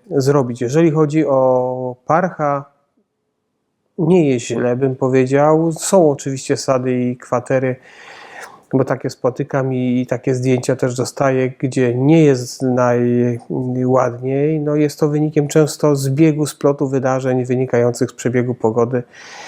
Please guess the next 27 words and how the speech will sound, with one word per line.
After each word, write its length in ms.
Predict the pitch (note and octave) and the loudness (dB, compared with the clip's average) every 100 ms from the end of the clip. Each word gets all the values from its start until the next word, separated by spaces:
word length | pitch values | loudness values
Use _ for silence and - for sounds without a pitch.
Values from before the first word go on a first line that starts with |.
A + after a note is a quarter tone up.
| - _ | -20 _
i 200 | A#2+ A#2+ | 2 2
terminu 760 | A#2+ - B2+ C3+ C3+ B2 A#2+ A#2 - | 0 -2 0 2 2 2 0 -4 -8
zastosowania. 760 | C3+ C3 - B2 B2+ B2 A#2 A2 | -4 -4 -4 -6 -2 -2 0 -2
Czasem 340 | A#2 - A#2+ | -4 -2 0
jeden 460 | A#2+ A2+ A2+ A2 A#2+ B2+ | 2 4 2 2 -4 -2
dzień 260 | B2 A#2+ | 0 0
spóźnienia 920 | A#2 - B2+ A#2 A#2+ C3+ C3 A#2+ A#2 A#2 | -2 -2 -2 0 2 2 2 0 -2 -6
z 300 | - C3+ C3 | -14 -4 0
racji 420 | B2 - - A#2+ _ _ - F#2+ _ | 0 -2 -10 -10 _ _ -16 -16 _
przeszkód 440 | - C#3 - C3+ - | -4 -4 -4 -8 -2
pogodowych 540 | A#2+ A#2+ A#2 A2+ A2+ | 0 0 0 0 -4
powodował, 580 | - A#2+ A#2 A2+ G#2+ A2 | -6 -4 -2 0 0 0
że 160 | G2 - - - - - - | -4 -8 -16 -20 -20 -20 -4
ten 200 | A#2+ A2+ | -2 -2
parch 400 | - G#2+ A2 - | -2 -4 -4 -6
gdzieś 180 | A#2 - | -10 -4
tam 160 | - F2+ | -4 -4
w 60 | |
sadzie 480 | - G#2+ - A2+ A#2 - - | -2 -2 0 -2 -2 -10 -14
gości. 800 | A3+ D#3+ C#3 C#3+ - - C3 C3+ _ - - - _ C#3 | -8 0 0 0 -4 -2 -2 -2 _ -20 -20 -20 _ 0
Do 380 | B2+ C3 D3+ | 0 2 0
zbiorów 600 | C3+ C3+ C#3 C3+ C3+ C3 | 0 -2 0 2 0 -2
w 240 | - - - | -6 -18 -6
takim 320 | C3 - C3+ | -6 -4 -6
wypadku 440 | B2 B2+ B2+ - | -4 -4 -4 -6
przy, 480 | C3 - A#2+ A#2+ A#2+ - _ _ C#3 | -8 -6 -4 -2 -4 -8 _ _ -8
y, 880 | B2 A#2 A2+ A2+ A2+ A2+ A2+ A2+ | -4 -2 0 2 2 2 2 0